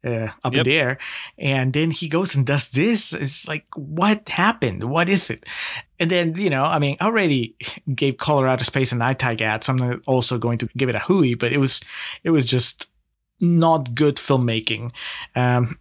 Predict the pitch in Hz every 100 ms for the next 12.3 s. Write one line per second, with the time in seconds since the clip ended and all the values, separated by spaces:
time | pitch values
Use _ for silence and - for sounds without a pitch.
0 | _ _ 175 277 269 175 139 123 143 143
1 | 139 220 202 196 - 185 175 151 147 147
2 | 143 143 135 - 147 131 123 156 196 160
3 | 160 - 143 175 180 147 127 139 123 -
4 | 147 131 113 110 - - - _ _ _
5 | _ _ - 190 156 160 143 131 117 -
6 | 127 123 123 131 123 117 110 - - _
7 | _ _ _ _ - 151 180 165 135 -
8 | 156 147 139 139 143 156 135 123 - 190
9 | 185 143 131 117 123 - 151 143 127 120
10 | 120 - 117 104 107 - _ - _ _
11 | - 117 151 175 165 131 117 _ _ -
12 | 139 127 117